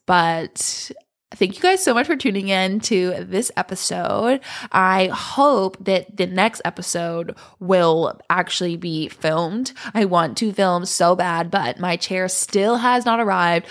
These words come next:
I've had such a shit time with all of my, like, house furniture, like, arguing with people, yelling at people, nothing arrived, a lot arrived late, arrived broken. Like, it's just been a mess. But my little pink neon sign, I think, gets here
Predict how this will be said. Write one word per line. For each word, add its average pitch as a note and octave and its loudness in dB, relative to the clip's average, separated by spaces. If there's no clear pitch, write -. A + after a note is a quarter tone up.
I've F3+ 0
had F#3+ 0
such - 0
a A#3+ -2
shit - 2
time F3+ 0
with F3+ -8
all E3+ 2
of E3 -6
my, F#3+ -4
like, D#3+ -10
house F#3+ 0
furniture, E3+ 0
like, F3 -2
arguing F3+ 2
with F3 -4
people, F3+ 2
yelling F3 2
at E3+ 0
people, F#3 0
nothing F#3 -2
arrived, F3 2
a F3 0
lot F3+ -2
arrived F3+ 2
late, F3 2
arrived F3+ 0
broken. E3+ 0
Like, F3 -6
it's F#3 0
just - -6
been F#3 -2
a F3 0
mess. F3 -4
But F3+ 4
my F3 2
little F3 2
pink G3+ -4
neon F#3+ -2
sign, F#3 -2
I G#3+ -2
think, A3+ -8
gets A#3 -4
here A#3 -2